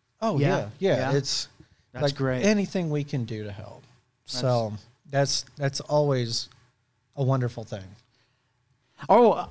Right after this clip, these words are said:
Speaker 2: are there other eighteen families in the Air Force or in the
Speaker 1: So
Speaker 2: military at all? I mean, if there's only eight hundred in the world.
Speaker 1: Right. So from what I have seen from the conferences and
Speaker 2: Mm-hmm.
Speaker 1: everything else that we've attended, unfortunately, before covid,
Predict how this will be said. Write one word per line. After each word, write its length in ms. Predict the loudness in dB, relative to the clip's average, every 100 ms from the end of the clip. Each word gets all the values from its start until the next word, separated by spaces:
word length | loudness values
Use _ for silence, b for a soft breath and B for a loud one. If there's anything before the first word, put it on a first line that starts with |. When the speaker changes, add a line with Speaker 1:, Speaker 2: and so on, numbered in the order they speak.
| -4 4
Speaker 2:
are 140 | 6
there 200 | 6 6
other 540 | 4 6 6 4 0 -18 _ -4
eighteen 340 | -2 0 0
families 400 | 2 2 2 0
in 140 | -2 -2
the 80 | 2
Air 160 | 2
Force 380 | 2 0 0 -6 b b b b b _
or 220 | 0 2 4
in 100 | 4
the 60 |
Speaker 1:
So 80 | 6
Speaker 2:
military 640 | 6 6 4 2 4 4
at 80 | 4
all? 180 | 4 4
I 60 | 4
mean, 200 | 2 2
if 80 |
there's 160 | 2 2
only 240 | 2 2
eight 140 | 2 2
hundred 300 | 2 2 2
in 100 | 0
the 60 | 0
world. 480 | 0 2 0 -4 -14 -6
Speaker 1:
Right. 400 | 4 6 6 2
So 240 | 2 4
from 320 | 4 2 4 4
what 300 | 4 4 0 _ _ _ _ _ -4
I 160 | 2 6
have 200 | 6 4
seen 260 | 4 4
from 180 | 4 2
the 80 | 2
conferences 880 | 0 0 0 -2 -4 -2 -4 -4 -4
and 140 | -2 0
Speaker 2:
Mm-hmm. 40 |
Speaker 1:
everything 440 | 2 0 0 2
else 180 | 2 0
that 120 | -2
we've 460 | 0 -2 -2 -6 -14 -18 -4
attended, 580 | -4 0 0 0 -2 -10 _ -8
unfortunately, 640 | -8 -6 -6 -6 -4 -4
before 340 | -6 -6 -6 -6
covid, 400 | -8 -10 -12